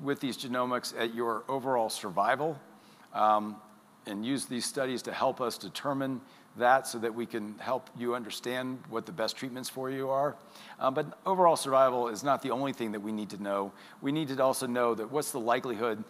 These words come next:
that you're never gonna have metastatic disease, where disease is not gonna spread outside of the prostate. Um, because that's gonna open up a, a different door of treatment options for you. And we wanna make sure that,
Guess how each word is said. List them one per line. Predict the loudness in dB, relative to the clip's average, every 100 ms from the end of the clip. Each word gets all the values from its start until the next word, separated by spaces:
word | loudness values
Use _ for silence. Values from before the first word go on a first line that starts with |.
| -16 -14 -8
that |
you're | -6 -2
never | 0 0
gonna | -2 -4
have | 2 2 2
metastatic | 0 -4 -2 0 0 -2
disease, | -8 -10 -10 -12 -10
where | -10 -10 -10
disease | -6 -2 -2 -4
is | -2
not | -2 -2
gonna | -4
spread | -8 -4 0 2 0 -6 -18 -16 -4
outside | 0 2 4 2
of | 2
the |
prostate. | -2 0 0 -2 -12 -16 -20 -20 -20 -8
Um, | -2 0
because | 0 0
that's | 2 0 0
gonna | 0 0
open | -2 -4 0
up | 0
a, | -2 -8 -8
a | -6
different | -4 -4 -4 -4
door | 0 2
of | 0
treatment | -4 -4 2
options | 2 2 -4 -10
for | -10 -4
you. | -4 -4 -8 -18 -20 -14 -6
And |
we | -2
wanna | 0 0
make | 0 0
sure | -2 0 2 2
that, | -2